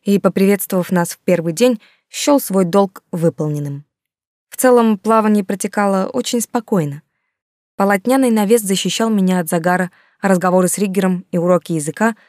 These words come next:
скрашивали скуку ничего не делания. Когда судно встало в одном из портов, Риггер докупил чистой воды и свежего хлеба.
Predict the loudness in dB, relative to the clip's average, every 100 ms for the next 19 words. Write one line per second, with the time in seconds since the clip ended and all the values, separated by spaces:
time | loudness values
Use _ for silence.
0 | _ _ -6 0 0 0 -2 -2 -4 -6
1 | -6 -2 0 0 -2 -2 2 0 0 -6
2 | -6 -10 -12 -18 _ _ _ _ -4 0
3 | 0 0 -2 -2 -4 -2 -2 0 -2 -2
4 | -2 -2 -6 -8 -2 -2 -4 _ _ _
5 | _ 2 4 0 -2 -4 -2 -2 -2 -4
6 | -6 -4 -4 -2 -2 -4 -4 -2 -2 -4
7 | -6 -6 -8 -8